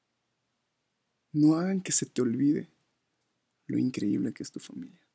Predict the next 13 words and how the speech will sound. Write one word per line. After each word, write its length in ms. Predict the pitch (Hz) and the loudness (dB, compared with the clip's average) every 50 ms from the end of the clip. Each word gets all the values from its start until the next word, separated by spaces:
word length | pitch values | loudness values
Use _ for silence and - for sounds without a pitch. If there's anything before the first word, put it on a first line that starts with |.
| _ _ _ _ _ _ _ _ _ _ _ _ _ _ _ _ _ _ _ _ _ _ _ _ _ _ _ | _ _ _ _ _ _ _ _ _ _ _ _ _ _ _ _ _ _ _ _ _ _ _ _ _ _ _
Por 140 | - 165 - | -8 -8 -4
favor, 280 | - - 151 143 151 | -2 2 2 2 2
tómate 400 | 151 - - 151 156 151 147 - | 0 0 2 2 2 2 2 2
el 140 | 151 151 - | 0 0 2
tiempo, 480 | - 156 135 131 - - - 95 - - _ _ _ _ _ _ _ _ _ _ _ _ _ _ _ _ _ _ _ _ _ _ _ _ _ _ _ _ _ _ _ _ _ _ | 2 2 2 2 0 -2 -2 -4 -6 -6 _ _ _ _ _ _ _ _ _ _ _ _ _ _ _ _ _ _ _ _ _ _ _ _ _ _ _ _ _ _ _ _ _ _
ponle 220 | - 139 139 - - | -2 0 0 0 2
pausa 300 | - - 190 220 202 202 | 2 4 4 4 4 2
a 20 | |
este 160 | 175 - 160 | 2 0 0
capítulo. 600 | - - - - - 143 - - - - 151 151 - _ _ _ _ _ _ _ _ _ _ _ _ _ _ _ _ _ _ _ _ _ _ _ _ _ _ _ _ _ _ _ _ _ _ _ _ _ _ _ _ _ _ _ _ _ _ | -2 -2 0 2 2 2 2 2 0 -2 -2 -6 -10 _ _ _ _ _ _ _ _ _ _ _ _ _ _ _ _ _ _ _ _ _ _ _ _ _ _ _ _ _ _ _ _ _ _ _ _ _ _ _ _ _ _ _ _ _ _
Ve 220 | - 143 151 151 160 | -2 0 2 2 2
y 120 | 175 160 | 2 2
escríbeles 760 | 156 151 - - - 165 170 165 156 135 151 143 - - - | 2 2 0 0 0 0 0 0 0 0 -2 -4 -8 -18 -20